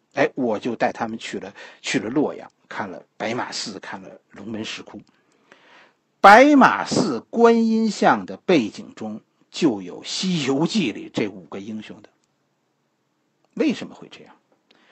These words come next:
因为佛，《西游记》的人物虽然是虚构的，但是他讲的好多道理是真的，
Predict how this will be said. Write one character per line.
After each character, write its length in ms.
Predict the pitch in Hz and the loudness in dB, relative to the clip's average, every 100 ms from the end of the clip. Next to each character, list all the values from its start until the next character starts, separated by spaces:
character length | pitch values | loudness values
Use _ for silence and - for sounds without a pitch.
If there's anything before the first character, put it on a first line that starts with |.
| - - - | -20 -20 0
因 240 | 262 302 | 6 8
为 160 | 262 247 | 8 6
佛， 500 | - - - 127 165 - | 2 -10 -10 -6 -6 -4
《西 400 | - 302 302 240 | -4 -2 0 2
游 240 | 131 170 | 2 0
记》 260 | 202 330 214 | -4 -2 -4
的 120 | 98 | -4
人 360 | 98 92 135 269 | -8 -4 2 4
物 240 | 339 190 | 6 4
虽 180 | - 113 | 0 -8
然 180 | 104 127 | -8 -10
是 140 | 233 | -8
虚 340 | - - 160 | -6 -6 -8
构 320 | 165 185 - - | -2 -2 -2 -6
的， 80 | - _ _ _ _ _ - | -20 _ _ _ _ _ 6
但 160 | 220 | 6
是 120 | 135 - - - | 6 -6 -10 -12
他 220 | - - 247 | 2 4 6
讲 320 | - 139 - | 6 2 2
的 100 | 156 | -2
好 380 | - 135 104 101 | 0 -2 -2 -2
多 200 | 180 247 | 0 2
道 400 | - 330 294 95 | 6 8 6 4
理 320 | 82 - _ _ _ _ _ | -8 -20 _ _ _ _ _
是 320 | - - - 95 | -12 -8 -8 -6
真 300 | - 95 85 | -4 -4 -4
的， 80 | - | -18